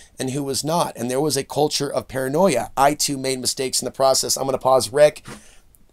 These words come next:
Out of all the different letters that I've gotten over the years of people saying they've got it wrong, or, that's rare anyways. So that's a big, like, personal thing to do that, because we're in this society where we're taught we're always right, we're always right. I was wrong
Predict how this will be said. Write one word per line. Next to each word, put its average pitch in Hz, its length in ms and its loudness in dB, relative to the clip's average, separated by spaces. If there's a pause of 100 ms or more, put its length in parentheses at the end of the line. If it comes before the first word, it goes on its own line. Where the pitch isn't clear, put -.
(260)
Out 151 180 10
of 139 100 8
all 156 140 8
the 151 80 2
different 143 300 2
letters 143 280 6
that 127 100 2
I've 120 180 4
gotten 139 260 6
over 131 180 0
the 123 80 -6
years 123 320 0
of 113 100 -2
people 123 380 -6
saying 123 280 0
they've 113 220 -2
got 120 220 6
it - 100 -4
wrong, 120 420 2
or, 110 340 -2 (360)
that's 160 580 4
rare 196 300 6
anyways. 160 800 -4 (460)
So 160 120 -2
that's 202 220 6
a 202 40 6
big, 170 540 -2
like, 135 500 0 (800)
personal 175 460 4
thing 170 260 -4
to 143 80 -2
do 220 240 -2
that, - 260 -6 (680)
because 156 280 0
we're 202 200 2
in 202 60 0
this 156 100 0
society 156 500 2
where 147 160 -4
we're 135 140 -2
taught 139 280 2
we're 131 140 -2
always 147 500 0
right, 127 320 2
we're 113 180 -6
always 143 460 0
right. 131 320 0
I 269 200 4
was 285 260 0
wrong 131 320 2